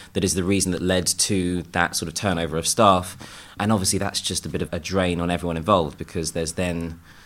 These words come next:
you know, when, when, when people leave, there's the kind of the added workload to those that are still existing.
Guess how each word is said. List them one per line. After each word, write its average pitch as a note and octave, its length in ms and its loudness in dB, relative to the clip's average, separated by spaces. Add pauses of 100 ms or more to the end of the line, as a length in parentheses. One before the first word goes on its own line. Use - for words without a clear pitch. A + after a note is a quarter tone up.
(260)
you F2+ 100 -4
know, E2 180 -2
when, F2+ 220 -4
when, F2+ 200 0
when F2 180 -6
people F2 260 -6
leave, F#2+ 480 2
there's F2 240 0
the F2 180 -4
kind F2 200 -2
of E2 220 -6
the F#2 120 2
added F2 220 2
workload E2 720 0
to - 100 -4
those E2+ 200 0
that E2 100 -6
are - 40 -2
still F2+ 180 -2
existing. G#2 680 2